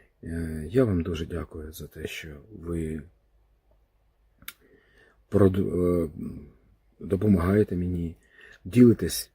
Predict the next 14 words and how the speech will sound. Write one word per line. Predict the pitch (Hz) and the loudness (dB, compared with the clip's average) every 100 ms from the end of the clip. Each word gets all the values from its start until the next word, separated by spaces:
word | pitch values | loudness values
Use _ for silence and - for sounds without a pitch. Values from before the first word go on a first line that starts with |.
| - | -8
нашими | 85 87 - 85 82 | -4 -2 -2 -4 -4
етерами | 80 - 82 82 78 73 | -6 -8 -6 -4 -6 -6
на | 80 | -6
своїх | 80 78 78 104 - | -8 -6 -2 -4 -4
сторінках | - 92 85 90 85 | -8 -6 -6 -6 -8
в | - | -10
соціальних | 87 - 80 80 78 | -14 -10 -8 -8 -8
мережах, | 78 78 76 76 71 _ _ _ _ _ _ _ _ | -10 -10 -10 -12 -16 _ _ _ _ _ _ _ _
е, | 85 82 80 78 78 76 71 - _ _ _ _ _ _ _ _ _ _ | -10 -8 -8 -8 -10 -12 -14 -18 _ _ _ _ _ _ _ _ _ _
підписані | - 123 107 95 - 92 85 92 - | -2 0 2 0 2 0 0 -4 -8
на | 82 78 82 | -6 -6 -6
Instagram, | - 82 80 - 71 78 87 98 | -6 -6 -6 -8 -8 -6 -4 -4
Telegram, | - 76 69 67 71 85 92 95 - | -6 -10 -8 -10 -8 -8 -8 -12 -12
Facebook | 69 78 78 87 82 | -8 -6 -8 -10 -12